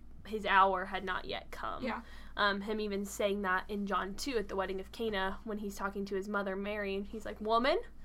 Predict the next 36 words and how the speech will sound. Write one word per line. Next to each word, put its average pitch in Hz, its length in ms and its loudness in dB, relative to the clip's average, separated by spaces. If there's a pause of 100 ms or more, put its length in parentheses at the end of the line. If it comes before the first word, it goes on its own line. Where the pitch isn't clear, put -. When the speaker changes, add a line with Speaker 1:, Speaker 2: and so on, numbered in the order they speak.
(460)
Speaker 1:
my 202 220 -4
hour 202 280 4
is 196 160 -4
not 196 160 -6
here 202 280 -6
yet." - 320 -4
And 214 200 -2
then 196 180 -2
his 196 240 -4
hour 202 300 2
does 196 400 0
come 101 460 0 (480)
at - 220 2
the 196 100 -4
crucifixion, 196 920 -6 (340)
which 240 180 2
I 226 80 2
think 208 200 -2
is 202 100 -4
very 190 200 -2
interesting. 208 420 -6
So 214 160 -6
that's 254 320 4
where 254 160 2
I 185 180 4
see 202 300 -6
some 196 200 -6
of 190 160 -4
this. - 420 -8 (420)
Um, 226 320 -8 (500)
he 240 300 -4
emptied 254 640 -2
himself 311 640 2 (260)
of 220 340 4 (720)
the 254 160 8
honor 202 520 4